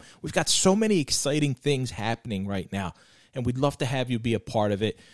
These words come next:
We have various packages that we can cater specifically to fit your needs. Our goal is to be on a sports radio station in every state. If you don't have a business to advertise, but you want to help the ministry, we do have a donate button on our page on faith on the field show dot com.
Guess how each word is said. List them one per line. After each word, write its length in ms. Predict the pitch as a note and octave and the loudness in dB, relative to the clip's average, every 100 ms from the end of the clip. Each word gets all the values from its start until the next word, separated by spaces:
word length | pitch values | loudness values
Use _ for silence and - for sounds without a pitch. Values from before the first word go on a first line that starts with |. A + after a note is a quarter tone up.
| - - | -12 -4
We 80 | G#2+ | -2
have 140 | F#2+ | 0
various 400 | A2+ C3 C#3+ C3 | 2 4 4 0
packages 640 | - B2+ A2+ B2 B2 A2 | -2 -4 -4 -4 -4 -2
that 140 | A#2+ G#2 | -2 -2
we 80 | |
can 160 | A2+ A#2 | -4 -4
cater 300 | - A#2+ A2 | 0 0 0
specifically 720 | - G2+ - A3 A#3 A3 G#3 | -2 -2 2 4 4 0 0
to 80 | D3+ | 0
fit 240 | - E3+ D#3 | 0 -2 2
your 160 | C#3+ | 2
needs. 400 | C#3 C#3 C3 - - _ _ _ | 4 2 2 -2 -10 _ _ _
Our 100 | A#2+ | -2
goal 220 | B2 D#3+ F3 | 6 8 8
is 80 | |
to 80 | E3 | 6
be 120 | D#3 | 4
on 80 | C#3+ | 4
a 40 | B2+ | 2
sports 300 | - D#3+ D3+ | 2 2 6
radio 280 | C#3 C#3 | 4 6
station 420 | B2 - C3 C#3 A#2 | 4 2 2 2 0
in 120 | G#2+ | 0
every 300 | A#2+ A#2+ A2+ | 0 0 -2
state. 380 | - G#2+ G2+ - | 0 2 0 0
If 140 | A#2+ | 2
you 60 | C3+ | 6
don't 160 | F#3 | 8
have 160 | A3 G#3+ | 8 6
a 40 | |
business 400 | F3 G3 G3 G3 - | 6 4 4 0 0
to 120 | D3 | 2
advertise, 560 | F3 F#3 F#3+ F3 F3+ - - _ _ | 4 4 4 4 2 -2 -18 _ _
but 80 | B2+ | 0
you 100 | B2 | 2
want 140 | D#3 F#3+ | 6 8
to 60 | |
help 180 | F#3+ - | 6 6
the 60 | F3 | 2
ministry, 400 | F3 F3 F3 D#3+ | 4 2 4 4
we 120 | B2 | 2
do 180 | C3 D#3 | 4 4
have 200 | E3 F#3+ | 6 4
a 40 | |
donate 380 | F#3 F#3 D3+ - | 4 4 4 4
button 260 | C#3 C#3 | 2 2
on 180 | - B2+ | 0 0
our 100 | C#3 | 2
page 320 | - D3+ B2+ | 4 2 2
on 140 | F#2 A2 | -2 -2
faith 260 | C#3 C3+ | -2 -2
on 60 | C#3+ | -4
the 60 | C3 | -2
field 280 | C#3+ A#2+ | 0 0
show 300 | - B2 A#2+ | 2 2 2
dot 340 | - A2+ G2 - _ - | 0 -4 -4 -6 _ -10
com. 380 | - A#2 F2 | -2 0 -2